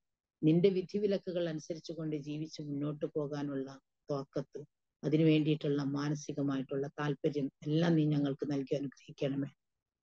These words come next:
ഒരുപാട് ഒരുപാട് തെറ്റുകൾ, പാപങ്ങൾ, കുറ്റങ്ങൾ ചെയ്തു പോയിട്ടുള്ളവരാണ് നമ്മൾ ഓരോരുത്തരും. പരമദയാലുവായ അല്ലാഹുവേ, നിന്റെ മഹത്തായ കാരുണ്യം കൊണ്ട്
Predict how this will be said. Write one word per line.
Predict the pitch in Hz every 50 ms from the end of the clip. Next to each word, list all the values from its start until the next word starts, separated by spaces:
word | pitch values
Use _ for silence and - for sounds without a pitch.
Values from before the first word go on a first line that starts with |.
| _ -
ഒരുപാട് | 165 175 175 185 190 196 190 196
ഒരുപാട് | 190 180 190 196 196 202 190 190
തെറ്റുകൾ, | 196 185 156 - - 190 175 190 180 175 - -
പാപങ്ങൾ, | 170 160 165 160 180 175 175 175 165 156
കുറ്റങ്ങൾ | - - 160 - - 165 165 165 156 151
ചെയ്തു | - - 165 156 151 - 160 -
പോയിട്ടുള്ളവരാണ് | 175 156 151 - 165 156 156 151 151 147 151 147 147 151
നമ്മൾ | 151 143 143 147 151
ഓരോരുത്തരും. | 147 147 139 156 160 165 160 - - 160 - _ _ _ _ _ _ _ _ _ _ _ _ _ _ -
പരമദയാലുവായ | 156 165 170 180 170 170 175 185 180 185 190 185 175 170 165 165 165 160 - 160
അല്ലാഹുവേ, | 160 156 165 160 147 - - 156 147 147 135 135 139 -
നിന്റെ | 160 151 147 156
മഹത്തായ | 165 165 151 - - _ _ _ _ - 175 165 170 165 165 - -
കാരുണ്യം | 170 165 160 170 185 190 185 170 170
കൊണ്ട് | 160 147 147 - -